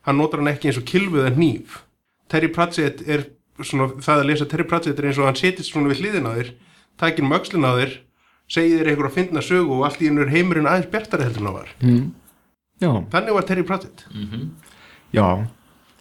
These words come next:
Speaker 2: Það, hann er, hann er fullkominn í svona times of trouble vegna þess að hann hressir mann við.
Speaker 1: Já.
Speaker 3: Heldur betur.
Speaker 2: En já, síðan sem sagt tvö þúsund og sjö, ég, þá sem sagt,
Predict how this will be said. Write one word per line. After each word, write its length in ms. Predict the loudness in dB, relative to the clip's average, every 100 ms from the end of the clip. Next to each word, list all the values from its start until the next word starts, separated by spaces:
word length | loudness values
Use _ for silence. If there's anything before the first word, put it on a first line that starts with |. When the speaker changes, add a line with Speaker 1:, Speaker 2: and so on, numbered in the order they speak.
| _ _ _ _ -2
Speaker 2:
Það, 220 | 0 2
hann 160 | 4 4
er, 140 | 2
hann 160 | 0 -2
er 60 | 0
fullkominn 460 | -2 0 2 4 4
í 20 |
svona 160 | 2 2
times 220 | 0 0
of 60 | -4
trouble 380 | -2 -2 -2 -4
vegna 180 | -2 0
þess 120 | 2
að 20 |
hann 120 | 0 0
hressir 300 | -2 2 4
mann 140 | 4 2
við. 240 | -2 -6 -6
Speaker 1:
Já. 140 | -2
Speaker 3:
Heldur 180 | 0 0
betur. 220 | -2 -2 -6 -8 0
Speaker 2:
En 80 | 2
já, 120 | 4 2 0
síðan 380 | 0 2 4 2
sem 200 | 2 2
sagt 340 | 2 -2 -4 -8
tvö 220 | 0 0
þúsund 180 | 2 0
og 80 |
sjö, 360 | 2 0 -2 -4 -10 -16 -2
ég, 720 | 2 4 4 4 2 0 -4
þá 160 | -2 2 2 2 0 -2 -8 -16 -10
sem 240 | -2 0
sagt, 240 | -2 -6